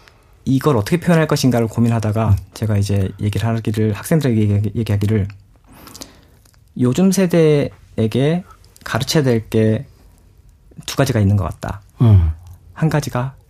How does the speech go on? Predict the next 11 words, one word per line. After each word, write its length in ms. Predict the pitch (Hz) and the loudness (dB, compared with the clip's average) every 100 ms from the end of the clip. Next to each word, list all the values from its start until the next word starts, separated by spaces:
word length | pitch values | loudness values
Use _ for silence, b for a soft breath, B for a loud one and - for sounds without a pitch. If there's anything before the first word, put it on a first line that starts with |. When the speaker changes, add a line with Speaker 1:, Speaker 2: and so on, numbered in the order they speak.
| - | -6
Speaker 1:
결핍을 680 | 101 101 - 165 143 110 - - | -2 -2 -2 0 0 0 -6 -14
이제는 300 | 120 104 101 | -6 0 0
가르쳐야 360 | 101 - 101 - | 0 -2 -6 -4
될 120 | 98 | -4
것 80 | 98 | -6
같고. 460 | 87 - - 98 - _ _ _ _ _ - | -10 -8 -6 -6 -6 _ _ _ _ _ -8
Speaker 2:
어, 100 | 95 | 0
너무 240 | 107 120 | 4 4
풍족해? 560 | 107 165 139 101 - 123 - b b b b b b b b - | 4 2 2 0 -4 -6 -8 b b b b b b b b -10
풍요로워? 520 | - 160 107 87 104 - _ _ | 0 2 4 2 0 -6 _ _
Speaker 1:
네, 260 | 107 - | -6 -6